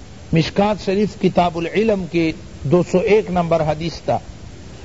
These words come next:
چی خلق دا سی دی لکا معادن دی ذهب و فضة و، ذهب خپل معدن وی، دی فضة خپل معدن وی،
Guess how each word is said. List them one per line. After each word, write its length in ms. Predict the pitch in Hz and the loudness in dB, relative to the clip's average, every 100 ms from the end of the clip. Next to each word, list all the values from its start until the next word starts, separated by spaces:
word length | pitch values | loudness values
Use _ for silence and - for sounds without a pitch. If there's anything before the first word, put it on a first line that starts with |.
| - | 0
چی 80 | 170 | 2
خلق 460 | - 214 233 175 | 4 2 2 0
دا 140 | 180 220 | 2 2
سی 80 | 220 | 0
دی 140 | 214 226 | -2 0
لکا 260 | 208 190 | 2 2
معادن 640 | 185 180 170 175 165 226 196 | 0 0 0 -2 -2 -4 -2
دی 60 | |
ذهب 420 | 180 175 165 196 | 0 2 2 2
و 180 | 208 196 170 | 2 2 0
فضة 280 | 175 139 175 | -8 -2 2
و، 220 | 180 147 - - - - - 131 | 2 0 -6 -14 -16 -14 -10 2
ذهب 340 | 170 185 220 208 | 4 4 0 -2
خپل 220 | - 220 | 0 2
معدن 500 | 220 220 208 190 220 | 2 2 0 0 0
وی، 240 | 220 214 214 | 0 0 2
دی 140 | 180 | 2
فضة 480 | 180 180 151 196 190 | 2 2 4 4 4
خپل 280 | 135 190 190 | 2 0 2
معدن 420 | 175 156 147 143 | 0 -2 -2 -4
وی، 160 | 135 | -6